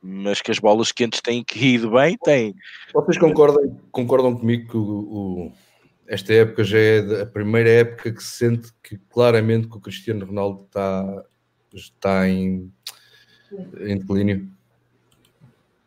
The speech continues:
Speaker 2: Eu sinto nitidamente, posso estar enganado, posso estar a dizer uma barbaridade, mas eu sinto claramente que este é o ano, o primeiro ano de declínio de, do, do Ronaldo. Ele chegou há pouco e este ano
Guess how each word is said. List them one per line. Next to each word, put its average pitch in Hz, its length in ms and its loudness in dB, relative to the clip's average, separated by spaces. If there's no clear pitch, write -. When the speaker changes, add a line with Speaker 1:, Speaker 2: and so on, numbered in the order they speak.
Speaker 2:
Eu 107 120 0
sinto 120 320 2
nitidamente, 110 640 4
posso 95 160 -2
estar 92 100 0
enganado, 87 320 -4
posso 71 160 -18
estar 85 240 -6
a 85 80 -4
dizer 87 160 -4
uma 98 160 2
barbaridade, 95 840 2
mas 92 140 -6
eu 92 80 -14
sinto 123 480 -4
claramente 123 500 2
que 113 100 -2
este 127 220 0
é 117 60 6
o 117 100 4
ano, 127 240 0
o 113 320 4
primeiro 123 400 4
ano 127 120 2
de 117 100 -8
declínio 127 580 -2
de, 113 540 -4
do, 101 360 -2
do 98 120 -6
Ronaldo. 92 380 0
Ele 98 100 -2
chegou 110 160 -2
há 101 60 2
pouco - 500 -4
e 113 140 -2
este 113 280 -2
ano 120 280 0